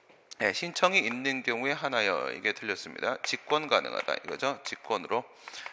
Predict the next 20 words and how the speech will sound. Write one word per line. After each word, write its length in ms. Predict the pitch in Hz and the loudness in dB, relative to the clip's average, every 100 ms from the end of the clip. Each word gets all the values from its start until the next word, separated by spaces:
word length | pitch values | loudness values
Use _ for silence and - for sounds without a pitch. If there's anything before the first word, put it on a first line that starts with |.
| - | 2
행정심판위원회가 1080 | 147 151 165 156 143 156 139 131 120 120 127 | 2 4 2 2 2 4 4 2 2 2 2
직권으로 600 | - - 123 120 120 135 | 0 -6 -2 0 0 0
가처분, 560 | - 98 - 98 73 - | -2 -4 -2 -6 -6 -6
임시처분 560 | 104 101 - 107 117 | -8 -6 -4 -4 0
결정을 400 | 98 - 104 135 | 0 0 2 4
내릴 200 | 107 98 | 4 2
수가 240 | 90 - 85 | 0 2 2
있다. 540 | 85 - 55 139 160 104 | 2 4 6 6 4 6
왜 180 | 113 | 8
이게 220 | 104 104 104 | 8 4 0
가능하냐? 560 | 98 98 95 90 151 160 - - - - | 0 0 2 4 2 2 -10 -16 -10 -4
예, 100 | 95 | -2
이거는 300 | 98 123 143 | 0 -2 -2
심판이 520 | - 170 151 160 147 151 | -4 -6 -2 -2 -2 -6
끝나는 400 | 170 170 165 147 | -2 -2 -2 -4
부분이 280 | 123 139 | -6 0
아니죠. 380 | 135 82 85 98 | 2 2 0 -2
심판의 840 | 82 - 120 - 117 104 123 147 127 | -2 -6 -10 -6 -2 0 2 0 -2
진행 500 | - 107 107 104 104 | -6 -4 -2 -2 -6
중입니다. 720 | - 101 - 82 65 - 62 | -8 -8 -8 -12 -10 -8 -8